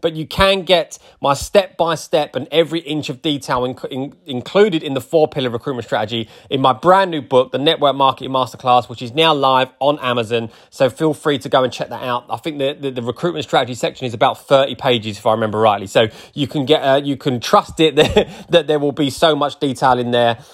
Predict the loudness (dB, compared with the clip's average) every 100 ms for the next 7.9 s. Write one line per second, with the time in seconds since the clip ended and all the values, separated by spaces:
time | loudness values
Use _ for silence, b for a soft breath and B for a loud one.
0 | B 2 4 2 -6 -2 -2 -2 -2 -2
1 | -4 -6 -6 -2 -4 -4 -6 2 2 2
2 | -6 _ _ _ _ _ _ -10 -4 2
3 | 2 0 -2 -2 0 2 2 2 0 2
4 | 2 -2 b b b b _ -2 4 4
5 | 6 2 2 2 2 2 -2 -8 -2 0
6 | 0 0 -4 -4 -4 -8 -4 -6 -6 -6
7 | 0 2 2 0 2 4 4 2 -4